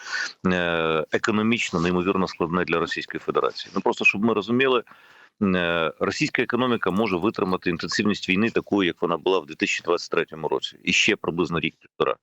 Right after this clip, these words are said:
Якщо інтенсивність боїв буде більшою, або вони приймуть рішення, що їм потрібно йти на, як зараз там Більд вчора писав, е, на Прибалтику і пробивати Сулакський коридор, е, економіка просто посиплеться протягом, е, одного року, і це буде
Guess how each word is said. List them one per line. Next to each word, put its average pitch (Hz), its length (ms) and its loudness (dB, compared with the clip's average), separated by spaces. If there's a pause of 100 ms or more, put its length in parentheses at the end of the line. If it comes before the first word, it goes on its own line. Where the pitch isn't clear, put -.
(580)
Якщо 107 520 2
інтенсивність 117 720 0
боїв 104 420 0
буде 95 260 0
більшою, 92 600 0
або 92 240 2
вони 113 220 2
приймуть 107 420 0
рішення, 98 380 0
що - 160 0
їм 95 140 2
потрібно 95 420 0
йти 90 220 0
на, 85 640 2
як 78 160 -2
зараз 85 280 0
там 82 160 -6
Більд 76 180 -2
вчора 76 320 0
писав, - 380 -2 (580)
е, 87 240 2
на 92 220 2
Прибалтику 92 680 0
і - 20 -2
пробивати 90 460 0
Сулакський 87 520 -2
коридор, 107 440 0 (580)
е, 87 500 2
економіка 117 540 0
просто - 300 -4
посиплеться 98 640 -2
протягом, 87 720 0
е, 85 320 2
одного 92 340 0
року, 107 260 0
і - 20 -4
це - 140 -2
буде 82 260 -4